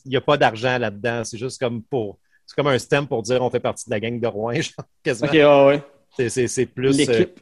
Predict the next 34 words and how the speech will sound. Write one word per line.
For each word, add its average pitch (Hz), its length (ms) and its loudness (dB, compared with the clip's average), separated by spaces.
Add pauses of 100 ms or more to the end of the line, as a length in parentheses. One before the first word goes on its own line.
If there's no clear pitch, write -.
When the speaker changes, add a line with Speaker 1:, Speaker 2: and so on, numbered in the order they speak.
(140)
Speaker 2:
de 139 120 -8
Rouen. 127 280 -6 (400)
Speaker 1:
c'est 139 180 -4
ça, 123 240 -2
c'est, 113 260 -6
c'est, 117 160 -6
c'est 127 140 -6
plus 131 300 -4
à 120 60 0
la 113 100 -2
limite 113 260 -6 (160)
comique - 600 -8 (440)
que 98 880 -2
ça 123 140 -8
sert 127 180 0
pas 143 100 6
à 131 40 4
grand-chose, 113 460 -2
là. 110 260 -2
On 104 80 -4
s-, - 220 -12
on 120 100 -4
n'a 120 100 0
jamais 120 200 0
reçu - 180 -8
de 123 100 -6
redevance 110 460 -2
de 107 80 -2
Méga 104 240 -8
Fiable 104 240 -8
ou 95 60 -8 (120)
rien, 92 220 -16
là. 117 80 -14 (720)
Speaker 2:
Euh, 131 300 -2